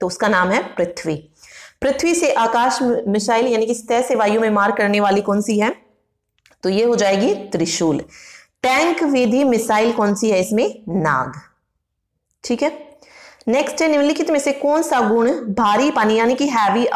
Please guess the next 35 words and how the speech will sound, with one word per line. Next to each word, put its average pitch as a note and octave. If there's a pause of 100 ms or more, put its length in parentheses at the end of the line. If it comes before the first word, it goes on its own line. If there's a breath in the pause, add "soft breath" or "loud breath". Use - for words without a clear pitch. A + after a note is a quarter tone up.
(160)
वाटर G3+
में A3
नहीं G#3+
होता? D#3+
जो F3+
नहीं A3+
होता B3+
है C4
वो F#3+
बताना D3+
है। D#3 (640 loud breath)
तो A3
देखिए, B3
यह C4+
संक्षारण B3
उत्पन्न A#3+
करता A3+
है, A3+
बिल्कुल G#3
सही B3+
है। C4 (260)
भारी A#3+
पानी B3
का B3
हिमांक A3+
साधारण G#3+
पानी G#3
से G#3
ज्यादा E3+
होता A3
है, G3+
ये E3+
भी G#3
सही A3+
है। B3